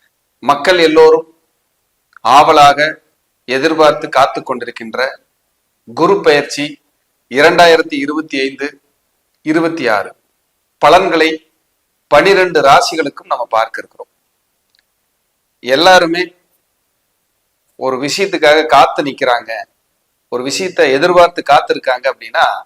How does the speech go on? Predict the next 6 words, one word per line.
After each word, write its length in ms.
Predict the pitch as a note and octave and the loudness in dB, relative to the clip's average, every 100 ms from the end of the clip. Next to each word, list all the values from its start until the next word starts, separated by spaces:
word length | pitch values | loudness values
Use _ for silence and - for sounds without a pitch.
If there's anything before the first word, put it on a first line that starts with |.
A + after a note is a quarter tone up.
| _ | _
அது 240 | C3 A2+ | -12 -10
குரு 160 | G#2 C#3+ | -8 -6
பெயர்ச்சி. 580 | - A2 - - - _ _ _ _ _ _ _ _ _ _ _ _ _ _ _ | -6 -8 -10 -16 -18 _ _ _ _ _ _ _ _ _ _ _ _ _ _ _
அந்த 200 | - B2 | -8 -6
குரு 200 | D3 A3+ | -2 -2
பெயர்ச்சியில 680 | - G3 F3+ D#3+ C#3+ C3 | 0 0 -2 -6 -2 -2